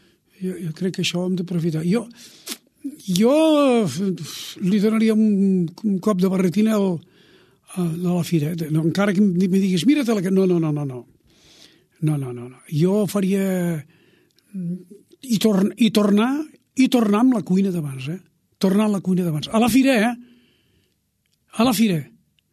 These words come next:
Que si ara el restaurant tal, que portarà una cassola de faves estofades cares lo temps... que si l'altre portarà... No sé què... Bueno, hem de, hem de jugar amb lo nostre. És que hem de jugar amb lo nostre.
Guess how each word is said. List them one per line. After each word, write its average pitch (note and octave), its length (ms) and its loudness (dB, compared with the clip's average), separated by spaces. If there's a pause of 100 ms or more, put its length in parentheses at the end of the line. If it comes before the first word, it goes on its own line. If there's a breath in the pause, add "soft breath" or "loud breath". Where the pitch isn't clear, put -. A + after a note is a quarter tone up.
(560)
Que F3 160 2
si F#3 240 2
ara G3 300 0
el F#3+ 180 0
restaurant F#3 400 0
tal, C4+ 300 2 (600 loud breath)
que G3+ 160 2
portarà G3+ 400 2
una G#3+ 160 2
cassola G3+ 440 0
de F#3 100 2
faves G#3+ 340 0
estofades G3+ 520 0
cares F#3+ 260 0
lo G3 100 0
temps... E3 360 -2 (460 soft breath)
que G#3+ 160 0
si G3 320 2
l'altre A#3+ 600 0 (360 loud breath)
portarà... G#3+ 800 0 (420 soft breath)
No F#3+ 80 -2
sé F#3+ 140 -4
què... F#3 80 -6 (680)
Bueno, A#3 280 2
hem G3+ 160 2
de, A3 140 -8 (440 soft breath)
hem F#3+ 140 4
de A3 120 2
jugar A#3 200 2
amb B3+ 120 4
lo B3+ 100 2
nostre. B3+ 260 0 (440)
És G3 120 -2
que A3+ 80 0
hem A3+ 80 4
de A3+ 120 2
jugar A#3 180 0
amb C4 100 2
lo C4+ 80 2
nostre. F3+ 320 -6